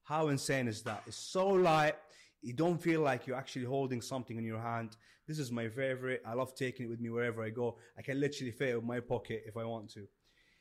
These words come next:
Guys, if you like what you're seeing, you can get ten percent off by watching this episode. The discount code is T I C ten. Use that when you go on Game hunter store dot com. What's the most exciting project you're working on now at the moment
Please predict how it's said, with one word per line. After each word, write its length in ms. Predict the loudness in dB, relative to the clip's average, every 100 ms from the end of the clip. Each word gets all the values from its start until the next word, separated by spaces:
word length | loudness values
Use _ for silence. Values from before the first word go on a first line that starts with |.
| _ _ _
Guys, 320 | 2 2 0 -6
if 120 | 0
you 80 | 4
like 260 | 4 4
what 140 | 2 2
you're 80 |
seeing, 480 | 0 0 0 0 -4 -10
you 80 | -6
can 220 | -2 0
get 180 | 0 -2
ten 220 | -2 -2
percent 500 | -2 -4 -2 -4 0
off 260 | -2 -2 -4
by 120 | 0
watching 360 | 0 0 -6 -6
this 220 | -6 -4
episode. 480 | -6 -4 -4 -4 -4 -8 -20 _
The 80 | -6
discount 480 | -4 -2 0 0 0
code 260 | 0 0 -2
is 140 | -4
T 180 | 0 2
I 140 | 2
C 260 | 0 -2 -2
ten. 320 | -2 -4 -6 -8
Use 300 | 0 0 2
that 260 | 2 2 2 -6 -20 -20 _ _
when 180 | -6 -2
you 100 | 0
go 140 | 0 0
on 140 | 0
Game 220 | 0 0
hunter 300 | 0 -2 -4
store 460 | -4 0 2 2 -4 _ -20 -10
dot 260 | -10 -10
com. 160 | -14 -14 -8 0
What's 260 | 2 2
the 100 | 2
most 640 | 4 4 0 -4 -6 -10 -12
exciting 540 | -6 2 4 4 0
project 600 | 2 2 2 -2 -4 -10 -4
you're 140 | -2
working 340 | 2 0 0
on 140 | -2 0
now 180 | 0 -2
at 100 | -2
the 60 |
moment 460 | -2 -2 -4 -8